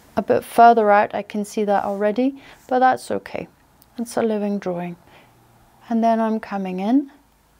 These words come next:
and creating a little dip, back up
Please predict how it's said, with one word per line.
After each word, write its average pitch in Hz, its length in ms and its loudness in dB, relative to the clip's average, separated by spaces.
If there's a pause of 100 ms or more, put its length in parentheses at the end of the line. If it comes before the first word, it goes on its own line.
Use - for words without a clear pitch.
(1500)
and 233 180 -2
creating 226 580 -2
a 185 60 -6
little 180 280 -6
dip, - 400 -2 (1120)
back 214 320 -10
up 240 320 -6